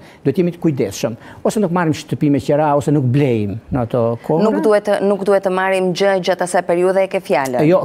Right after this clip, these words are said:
Speaker 1: në këto data jo.
Speaker 2: Në këto data
Speaker 1: Në këto
Speaker 2: jo.
Speaker 1: Sepse hëna e plot, hëna e plot dhe, e, hëna e drerit kuq, do të thotë që,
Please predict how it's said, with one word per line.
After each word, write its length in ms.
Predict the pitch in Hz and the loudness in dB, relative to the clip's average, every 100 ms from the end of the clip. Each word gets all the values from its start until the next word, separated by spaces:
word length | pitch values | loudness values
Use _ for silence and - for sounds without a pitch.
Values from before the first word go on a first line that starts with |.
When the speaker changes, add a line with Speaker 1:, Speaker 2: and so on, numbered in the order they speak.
| - | 0
Speaker 1:
në 140 | 160 | -2
këto 160 | 156 170 | 0 0
data 260 | 156 139 147 | 0 0 2
jo. 220 | 143 104 - - | 2 0 -8 -6
Speaker 2:
Në 140 | 185 185 | -4 -2
këto 140 | 208 | 0
data 180 | 196 147 | 0 2
Speaker 1:
Në 140 | 185 | 2
këto 80 | 160 | 2
Speaker 2:
jo. 80 | - | 0
Speaker 1:
Sepse 200 | - 196 - | 0 -2 0
hëna 280 | 185 262 277 | 2 4 2
e 80 | 269 | 2
plot, 460 | 190 123 123 - | 0 2 -2 -2
hëna 180 | 160 185 | 0 0
e 40 | |
plot 340 | 180 160 123 117 | 0 0 0 0
dhe, 180 | 123 117 - - - - | -4 -4 -12 -20 -10 -6
e, 680 | 123 120 123 110 113 113 - _ - - _ _ _ | -4 -4 -4 -4 -6 -8 -14 _ -20 -20 _ _ _
hëna 220 | 143 170 156 | -2 0 2
e 80 | |
drerit 380 | 135 135 113 107 | 2 0 0 -2
kuq, 360 | - 135 202 - - - - - | -2 -4 -4 -12 -16 -8 -8 -4
do 100 | 120 | -6
të 80 | - | -2
thotë 300 | 135 135 - | -4 -4 -6
që, 180 | 139 | -2